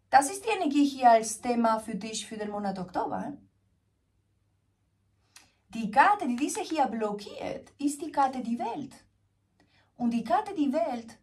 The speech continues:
du siehst ja, jetzt habe ich hier die Karte die Welt und hier habe ich einen Ritter der Kelchen. Äh, beide Karten synchronisieren sich, weil wir haben hier eine Reise. Ja? Die Welt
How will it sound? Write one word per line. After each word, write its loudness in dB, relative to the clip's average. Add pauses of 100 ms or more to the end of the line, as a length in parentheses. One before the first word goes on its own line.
(380)
du -4
siehst -4
ja, -4
jetzt -6
habe 0
ich -4
hier -2
die -6
Karte 0
die -4
Welt 0 (140)
und -4
hier -4
habe 2
ich -6
einen 0
Ritter -4
der -6
Kelchen. -6 (800)
Äh, -2
beide 4
Karten 4 (200)
synchronisieren -2
sich, -8
weil 4 (260)
wir -2
haben 4
hier -2
eine 2
Reise. -2 (1400)
Ja? -2 (400)
Die -4
Welt 0